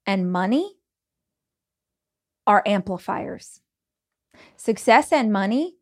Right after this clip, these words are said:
don't make you different. They amplify what is already inside of you. You know, "My relationship's in trouble, but, like,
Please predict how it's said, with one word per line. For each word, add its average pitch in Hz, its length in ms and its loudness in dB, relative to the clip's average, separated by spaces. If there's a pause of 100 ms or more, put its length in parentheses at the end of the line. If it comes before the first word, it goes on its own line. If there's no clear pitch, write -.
(220)
don't 214 240 2
make 269 240 0
you 349 140 4
different. 240 520 -2 (320)
They 202 340 0
amplify 311 760 2 (160)
what 214 200 2
is 208 160 0 (160)
already 214 680 6
inside 180 460 -4
of - 120 -14
you. - 180 -16 (460)
You 208 120 0
know, 202 80 0
"My 185 140 -2
relationship's 240 720 0
in 220 120 -4
trouble, 214 400 2
but, 190 240 2
like, 190 280 0